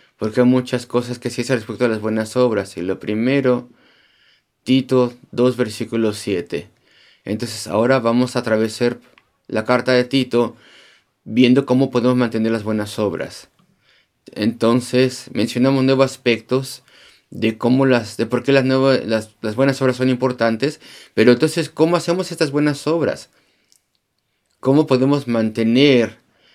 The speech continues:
estas buenas obras? ¿Cómo las podemos hacer? Y lo primero, en Tito dos, versículo siete,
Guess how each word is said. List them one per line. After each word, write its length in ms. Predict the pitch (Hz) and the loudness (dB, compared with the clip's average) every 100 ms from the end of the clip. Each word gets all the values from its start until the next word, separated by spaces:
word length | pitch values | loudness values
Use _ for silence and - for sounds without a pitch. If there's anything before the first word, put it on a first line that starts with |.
| _ | _
estas 300 | - 117 123 | -6 -4 -2
buenas 280 | 123 123 120 | 2 2 2
obras? 140 | 123 120 | -2 -2
¿Cómo 240 | 147 156 | -2 0
las 140 | 135 | -2
podemos 380 | 127 131 160 143 | 0 0 0 -4
hacer? 400 | 113 - 98 92 _ _ - | -8 -2 -2 -2 _ _ -6
Y 100 | 107 | 2
lo 120 | 113 | 2
primero, 640 | 117 117 127 165 151 107 - _ - | 4 4 6 6 4 0 -4 _ -4
en 200 | 104 120 | -2 0
Tito 280 | 139 139 127 | 0 0 2
dos, 180 | 131 131 | 4 4
versículo 480 | 123 143 135 131 | 0 0 2 2
siete, 480 | 123 139 135 117 107 | 4 2 2 0 -6